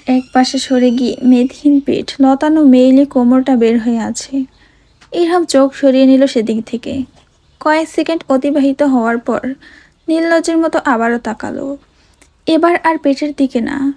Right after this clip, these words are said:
মুখটার দিকে তাকালো। গত রাতের থাপ্পড়ের দাগ বেশ গাঢ়ভাবেই পড়েছে মেয়েটার গালে। ইরহাম ঠোঁট চোখা করে ইস জাতীয় কিছু দুঃখজনক শব্দ উচ্চারণ করলো। হাত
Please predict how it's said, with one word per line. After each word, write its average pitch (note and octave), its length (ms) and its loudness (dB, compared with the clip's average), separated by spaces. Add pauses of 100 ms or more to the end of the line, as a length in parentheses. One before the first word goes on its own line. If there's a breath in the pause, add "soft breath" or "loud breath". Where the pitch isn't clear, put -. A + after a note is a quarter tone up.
(160)
মুখটার C#4+ 440 2
দিকে C#4 240 0
তাকালো। A3+ 580 -4 (760 soft breath)
গত E4+ 240 2
রাতের F4+ 380 0
থাপ্পড়ের C#4 580 0
দাগ A3+ 300 -2 (180)
বেশ C4+ 260 2
গাঢ়ভাবেই B3 520 0
পড়েছে A#3+ 480 0
মেয়েটার A3+ 400 -2
গালে। A#3+ 440 -6 (1040)
ইরহাম F4+ 380 2
ঠোঁট D#4 340 2
চোখা B3+ 320 0
করে C#4 360 0
ইস C#4+ 240 -2
জাতীয় C#4 380 2
কিছু C4 260 -4
দুঃখজনক C4 580 0
শব্দ A#3 300 -2
উচ্চারণ A#3+ 400 0
করলো। - 500 -6 (580 soft breath)
হাত D#4 240 -2